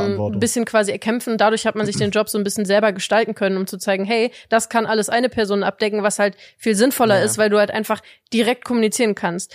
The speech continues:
Speaker 2: So, ich hab den, den Kunden im Hinterkopf oder die Kundin, ich hab dann den, den Artist irgendwie im Hinterkopf und kann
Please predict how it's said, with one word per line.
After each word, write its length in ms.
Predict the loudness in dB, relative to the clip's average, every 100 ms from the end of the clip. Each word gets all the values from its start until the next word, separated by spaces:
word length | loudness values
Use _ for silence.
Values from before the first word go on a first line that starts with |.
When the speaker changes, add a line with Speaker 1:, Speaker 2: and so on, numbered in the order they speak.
| -14 -2
Speaker 2:
So, 140 | 0
ich 160 | 2 2
hab 180 | 0
den, 260 | 0 -2 0
den 140 | -2
Kunden 240 | -2 -2 0
im 80 | -2
Hinterkopf 460 | 0 0 0 0
oder 80 | -2
die 80 | -2
Kundin, 320 | -2 0 -2
ich 140 | 0
hab 200 | -2 -2
dann 380 | -2 -2 -2 -4
den, 160 | -6 -6
den 160 | -6
Artist 340 | -2 -2 -2 -8
irgendwie 180 | -6 -6
im 100 | -4
Hinterkopf 460 | -4 -2 -2 -4 -10 -14
und 140 | -8 -4
kann 320 | 0 0 -2